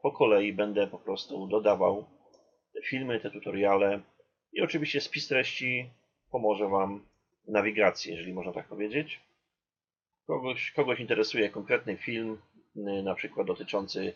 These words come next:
tego filtru, dekoracji, od razu będzie wiadomo, który to jest numer, gdzie mniej więcej go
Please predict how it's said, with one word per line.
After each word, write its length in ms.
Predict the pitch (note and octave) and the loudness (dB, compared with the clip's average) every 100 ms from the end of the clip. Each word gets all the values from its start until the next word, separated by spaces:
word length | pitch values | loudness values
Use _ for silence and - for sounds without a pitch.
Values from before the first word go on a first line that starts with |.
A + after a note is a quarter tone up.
| _ _ _ _ | _ _ _ _
tego 220 | G#2+ G#2 | 4 4
filtru, 420 | G#2+ A2+ G2+ G2+ F#2+ | 2 0 -6 -4 -2
dekoracji, 760 | G2 - G2+ G2+ - G2 G2 - _ _ _ _ _ _ _ _ _ _ _ _ _ _ _ | 0 2 2 2 -2 -4 -6 -8 _ _ _ _ _ _ _ _ _ _ _ _ _ _ _
od 100 | G2 | 0
razu 220 | A2+ A2 G#2+ | 4 6 4
będzie 200 | G2 F#2+ | -2 0
wiadomo, 360 | G2 F#2+ F#2 | 4 6 4
który 200 | F2 - | -2 -8
to 80 | F#2 | -2
jest 180 | F2 - | -2 0
numer, 380 | C#3 A#2+ G#2+ G#2+ | 0 2 0 -2
gdzie 200 | G2+ A2+ | -2 -2
mniej 120 | G#2+ | 0
więcej 300 | F#2+ F#2+ F#2+ | -2 -4 -6
go 260 | F2+ E2+ | -2 -2